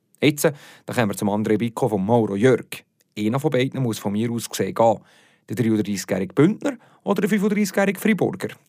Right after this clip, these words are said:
Eine gute Frage. Ja, der Jörg, der ist zwar zwei Jahre jünger, ist ein Krampfer und ein super Boxplay-Spieler, aber ein klassischer Flügel. Und der Bickhoff, der ist hier in Freiburg schon jetzt eine Legende,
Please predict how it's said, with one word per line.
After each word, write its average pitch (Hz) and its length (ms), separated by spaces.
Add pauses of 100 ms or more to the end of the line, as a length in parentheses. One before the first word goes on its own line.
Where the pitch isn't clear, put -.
(140)
Eine - 120
gute 208 340
Frage. 170 420 (400)
Ja, 139 140
der 147 100
Jörg, 190 280
der 127 200
ist 117 120
zwar 107 200
zwei - 160
Jahre 104 200
jünger, 120 360 (300)
ist - 100
ein 143 80
Krampfer 135 500
und 117 100
ein 107 60
super 107 320
Boxplay-Spieler, 143 960 (120)
aber 101 440
ein 147 80
klassischer 135 640
Flügel. 214 320 (420)
Und 131 140
der - 40
Bickhoff, 143 400 (280)
der 120 100
ist 107 80
hier 117 140
in 117 60
Freiburg 123 360
schon 104 120
jetzt 120 200
eine 127 80
Legende, 123 480